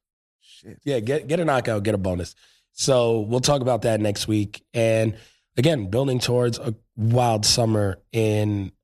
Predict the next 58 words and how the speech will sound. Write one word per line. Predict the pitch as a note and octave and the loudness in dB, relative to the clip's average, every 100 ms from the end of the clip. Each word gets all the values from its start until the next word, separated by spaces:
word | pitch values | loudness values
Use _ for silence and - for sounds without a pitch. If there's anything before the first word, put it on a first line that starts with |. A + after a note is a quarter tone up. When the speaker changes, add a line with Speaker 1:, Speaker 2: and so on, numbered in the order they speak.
| _ - | _ 2
Speaker 2:
all | C3+ B2 | 2 2
combat | B2 G2+ G2 | -2 -2 -2
sports. | - G2+ F2+ | -4 -6 -2
But | A2+ | 0
I | A2 | 0
think | C3+ | 2
next | A#2+ B2 | 2 0
week | A#2+ G2+ | -2 -2
we | G#2 | -2
preview | G#2+ A2+ G#2 G#2 | 0 0 2 0
the | G2+ | 0
London | G2+ A#2 G2+ | 0 0 -2
card. | F#2+ F#2 F#2 G2+ _ _ _ _ - | -4 -4 -4 -10 _ _ _ _ -4
Speaker 1:
Next | E3+ A2+ | 0 4
Speaker 2:
and | A#2 | 4
Speaker 1:
week. | |
Speaker 2:
then | A2+ A2 G#2 | 4 2 -2
preview | - B2 A2 A#2 A#2 A#2 | 0 2 2 2 0 0
another | A#2 B2+ B2+ | 2 2 2
pay-per-view | G#2+ G#2+ F#2+ G2 | 0 0 -2 -6
card | G#2 G#2 | -4 -2
the | F#2+ | -2
week | G2+ G#2 | -2 0
Speaker 1:
Oh | |
Speaker 2:
after | A#2+ A#2+ G#2+ | 0 0 0
Speaker 1:
my | G2 | -2
Speaker 2:
that. | G2 | -4
Speaker 1:
God. | F#2+ F#2 F#2 F#2+ | -10 -12 -12 -10
Speaker 2:
So | - A#2+ A2+ | -2 2 2
the | G#2 | 2
U | A#2+ | 2
F | A#2+ | 2
C | C#3 | 2
gives | A#2 A#2 A2+ | 2 2 0
us | G2+ | -2
this | G#2+ G2+ | -4 0
one | A2 A2+ A2 | 2 2 2
week | A#2+ B2 | 2 2
of | A2+ | 0
reprieve, | A2 A#2 C3 D3 D#3+ - | 0 2 4 4 2 -2
and | A2+ | -2
then | A2 | 2
we're | A2+ | 2
right | A2+ G2+ | 2 2
back | G2 F#2 | 0 -2
on | F#2+ F2+ | -4 -6
it. | - - | -12 -8
Speaker 1:
I | B2+ | -4
mean, | C3 A#2 A2 | -4 -4 -4
look, | A#2 A2 | -6 -8
man, | G#2+ F#2+ F#2+ F#2 _ _ - | -12 -12 -14 -18 _ _ -4
next | C3 E3 | -4 -2
week | C3 B2+ B2 - | -2 -2 -4 -8
<laughs> | C3 | -6
we'll | C3+ A2 | -4 -4
talk | G2+ A#2 | -4 -4
about | A2+ C3 A#2+ - _ - | -2 -2 -4 -10 _ -8
whatever. | A2+ A#2 A2+ F2+ | -4 -4 -4 -8